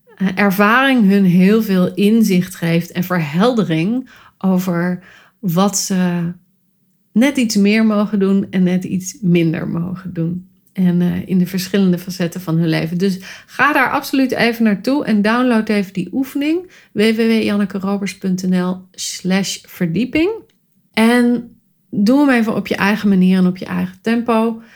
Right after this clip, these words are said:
En, eh, en koppel even terug. Ik ben heel erg benieuwd hoe dit voor je is. En sowieso, als je hier vragen over hebt of als dit iets raakt bij je wat je wilt delen,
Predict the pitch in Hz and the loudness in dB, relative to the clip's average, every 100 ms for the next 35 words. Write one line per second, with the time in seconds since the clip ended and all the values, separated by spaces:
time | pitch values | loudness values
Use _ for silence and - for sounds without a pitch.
0 | - _ - 208 202 202 190 185 - 185 | -20 _ 0 2 4 4 2 -2 -2 0
1 | 277 285 311 285 190 - 220 349 427 - | 0 2 2 2 -2 -6 0 2 2 -2
2 | - 202 208 202 165 165 202 269 269 202 | -6 -4 0 2 2 4 4 4 4 2
3 | 208 - 185 175 170 170 - - - _ | 0 0 2 4 2 0 -4 -18 -20 _
4 | _ 208 208 190 - 175 175 - - 220 | _ 2 2 2 -2 -4 -2 -2 -4 -4
5 | - - 190 190 190 190 185 190 208 214 | -6 -4 -2 0 0 0 0 0 0 0
6 | - 185 196 170 190 185 - 190 190 190 | -2 -6 -6 -4 -4 -6 -6 -4 -4 -4
7 | - 185 180 180 175 160 - _ - - | -8 -6 -6 -4 -4 -4 -8 _ -20 -20
8 | _ _ 180 175 175 - - 185 180 175 | _ _ 0 0 0 -6 -8 -4 -2 -2
9 | 180 190 185 190 185 196 170 175 190 214 | 0 0 0 -2 -4 0 0 2 2 2
10 | - - 165 165 170 170 175 180 175 165 | -2 -2 0 2 0 0 -2 -4 -2 -2
11 | 160 180 180 190 175 | 0 0 0 2 0